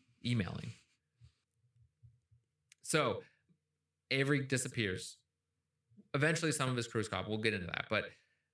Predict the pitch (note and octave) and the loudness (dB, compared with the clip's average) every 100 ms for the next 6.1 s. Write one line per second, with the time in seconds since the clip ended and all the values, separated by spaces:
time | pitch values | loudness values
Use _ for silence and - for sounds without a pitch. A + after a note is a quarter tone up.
0 | _ B2+ D#3+ F#3 - E3+ E3+ - - - | _ 0 2 0 -2 0 -2 -4 -8 -2
1 | A#2+ B2+ - C3+ - G2+ F2+ - _ _ | -2 -2 -6 -6 -2 -4 -4 -8 _ _
2 | - A2 G#2 - A#2 A#2 G#2 G#2 G#2 - | -4 -2 -2 -2 0 2 2 0 -4 -10
3 | - G#2+ G2+ G2 F#2+ F#2 G2 G#2 B2 A#2+ | -6 -4 -4 -4 -2 0 0 0 -2 -4
4 | - G2+ G2 G2 - - - C3 C3 D3 | -4 -2 -2 -4 -8 -16 -2 2 2 0
5 | C#3 C3+ B2+ A#2+ A#2+ - A2+ A#2 A#2 G#2 | -2 -2 -2 -4 -6 -6 -6 -4 -2 -4